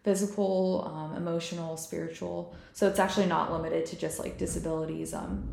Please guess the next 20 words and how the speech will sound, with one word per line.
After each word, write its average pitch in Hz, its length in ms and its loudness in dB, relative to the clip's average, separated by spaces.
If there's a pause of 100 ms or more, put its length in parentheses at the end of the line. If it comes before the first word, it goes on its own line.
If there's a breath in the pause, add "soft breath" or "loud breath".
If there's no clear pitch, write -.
it's - 320 -4 (500)
a - 60 0
little 180 180 6
bit - 140 4
broader 170 300 4
than 170 140 -2
that, 165 320 -4
but, 165 240 0 (540 loud breath)
uh, 180 300 2
so 208 140 2
that 220 180 8
was 214 140 8
very 196 240 8
insightful. 180 800 2
Uh, 170 320 -6 (100)
and 180 400 -4 (420 soft breath)
also 220 480 6
through 226 200 2
that 202 260 6
internship, 185 560 0